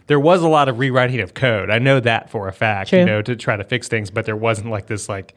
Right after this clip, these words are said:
Speaker 2: Just,
Speaker 1: catastrophic
Speaker 2: yes, and that's what so
Speaker 1: collapse.
Speaker 2: many conspiracy theorists believed, and we, that was just our highlight of the night. And, I mean, we, we didn't go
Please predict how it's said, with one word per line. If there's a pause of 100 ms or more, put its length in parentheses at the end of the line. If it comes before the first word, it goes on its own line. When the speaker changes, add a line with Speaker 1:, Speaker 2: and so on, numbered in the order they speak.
(480)
Speaker 2:
Just,
Speaker 1:
catastrophic
Speaker 2:
yes,
and
that's
what (140)
so
Speaker 1:
collapse.
Speaker 2:
many
conspiracy
theorists
believed, (220)
and
we,
that
was
just
our
highlight
of
the
night.
And,
I
mean,
we, (320)
we
didn't
go